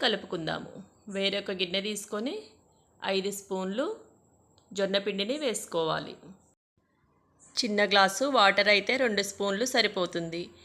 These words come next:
నేను పెద్ద గ్లాసుడు వాటర్ తీసుకున్నాను కాబట్టి ఐదు స్పూన్లు వేస్తున్నాను. కాస్త మరిగించుకునేటప్పుడు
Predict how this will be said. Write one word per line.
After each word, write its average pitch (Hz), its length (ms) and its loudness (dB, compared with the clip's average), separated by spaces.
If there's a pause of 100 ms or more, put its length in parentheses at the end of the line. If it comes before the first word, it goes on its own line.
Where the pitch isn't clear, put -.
(220)
నేను 208 200 2 (140)
పెద్ద 185 260 4
గ్లాసుడు 202 460 2
వాటర్ 180 280 4 (100)
తీసుకున్నాను 185 600 0
కాబట్టి 180 360 2 (120)
ఐదు 180 200 0
స్పూన్లు 190 440 -4
వేస్తున్నాను. 175 600 -2 (440)
కాస్త 190 280 2 (340)
మరిగించుకునేటప్పుడు 190 1040 0